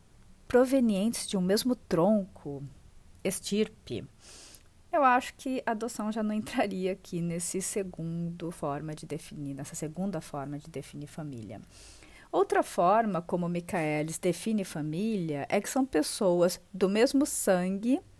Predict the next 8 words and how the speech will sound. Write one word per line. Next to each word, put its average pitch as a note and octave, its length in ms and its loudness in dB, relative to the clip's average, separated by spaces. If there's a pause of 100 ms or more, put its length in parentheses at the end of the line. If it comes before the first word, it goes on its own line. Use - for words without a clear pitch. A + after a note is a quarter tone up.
(800)
ou A3+ 180 0
não, G3 380 -2 (220)
ligada G3 540 2
entre F#3+ 260 -4
si F3 160 -2
por F3 180 -10
casamento, G#3 760 0
filiação G3 960 -2